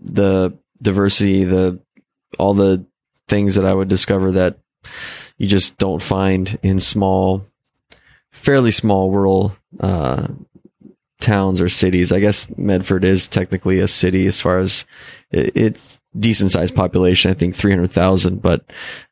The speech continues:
um, there's just not a whole lot of diversity there. But I think, uh, one area that we could talk about is, you know, things that are more specific to within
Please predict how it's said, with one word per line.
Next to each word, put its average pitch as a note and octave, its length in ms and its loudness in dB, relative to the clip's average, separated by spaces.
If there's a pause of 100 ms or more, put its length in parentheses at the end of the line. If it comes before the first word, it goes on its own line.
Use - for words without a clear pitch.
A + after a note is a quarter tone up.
um, - 360 -2
there's G2 140 0
just - 220 -2
not F#2+ 160 2
a F#2+ 60 2
whole G2 180 0
lot F#2+ 120 2
of F#2 80 0
diversity F#2+ 460 0
there. E2+ 320 -2 (1900)
But A2+ 100 0
I A2+ 80 2
think, B2+ 460 -2
uh, A2 520 2 (2250)
one B2 340 0
area B2 280 4
that A2 140 0
we G#2+ 120 0
could G#2 140 -2
talk G#2 220 0
about G#2 360 0
is, G2+ 500 2 (500)
you A#2 140 2
know, G2+ 200 0 (100)
things A#2+ 360 -2
that A2+ 100 2
are G#2+ 80 -2
more G#2+ 160 0
specific G#2 560 0
to G#2+ 120 0
within G2+ 680 -2